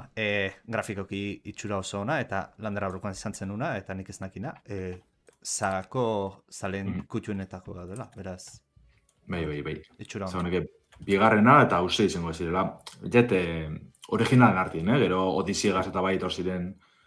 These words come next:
Speaker 2: beste Odyssey eta zelan zan besti, Origins, ez? Eh, Egiptokoa. Horregaz,
Speaker 1: Bai.
Speaker 2: ja, beste buelta bat eman jakon sagieri,
Speaker 1: Bai.
Speaker 2: eh, batzuentzako hoberako, ez da zuzentzako txarrerako, baina originalen artien, bai,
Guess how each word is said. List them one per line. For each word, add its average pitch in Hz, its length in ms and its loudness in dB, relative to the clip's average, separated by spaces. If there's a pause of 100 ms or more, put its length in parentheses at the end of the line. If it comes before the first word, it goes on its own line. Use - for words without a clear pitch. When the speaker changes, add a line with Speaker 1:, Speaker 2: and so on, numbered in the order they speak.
(200)
Speaker 2:
beste 92 420 -2
Odyssey 95 320 -2
eta 82 320 -2
zelan 85 160 -8
zan 82 80 -6
besti, 90 220 -2
Origins, 85 500 -2
ez? 135 200 -4
Eh, 76 220 -6
Egiptokoa. 101 480 -4 (600)
Horregaz, 92 640 2
Speaker 1:
Bai. - 180 -20
Speaker 2:
ja, - 120 -6 (100)
beste - 180 -4
buelta 117 240 8
bat 101 80 4
eman 98 160 4
jakon 98 220 2
sagieri, 95 680 4
Speaker 1:
Bai. 78 140 -6
Speaker 2:
eh, 76 400 -10
batzuentzako 87 480 -4
hoberako, 92 360 2
ez - 80 -2
da 90 80 -4
zuzentzako 85 280 -4
txarrerako, 90 580 -2 (300)
baina 107 380 8
originalen 107 480 6
artien, 104 380 6
bai, 80 180 2